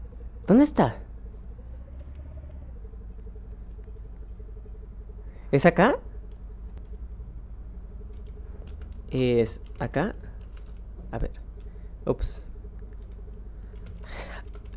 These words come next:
<laughs> Creo que no era acá, chicos. Me confundí. Ok. No te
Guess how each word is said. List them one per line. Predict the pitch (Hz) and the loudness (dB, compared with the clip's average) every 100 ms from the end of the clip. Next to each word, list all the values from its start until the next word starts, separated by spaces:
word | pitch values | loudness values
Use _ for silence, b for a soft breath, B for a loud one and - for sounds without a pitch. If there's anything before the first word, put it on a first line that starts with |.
| - - | -8 -2
<laughs> | - 349 330 - | 4 6 8 12
Creo | 262 | 12
que | 254 277 | 12 12
no | 262 | 12
era | 262 | 12
acá, | 269 247 233 | 12 12 12
chicos. | 233 226 208 180 - - b b b b - - - - - - - - - - - - | 12 12 12 12 8 -10 b b b b -10 -10 -10 -10 -10 -10 -10 -10 -8 -8 -10 -4
Me | - 139 | 2 6
confundí. | 151 139 143 147 131 - - - - b b b | 6 8 10 10 8 -4 -10 -10 -10 b b b
Ok. | - 135 127 127 - - - - - - - - | 2 4 6 4 0 -8 -10 -10 -8 -8 -8 -2
No | 139 | 0
te | 156 185 196 | 4 4 2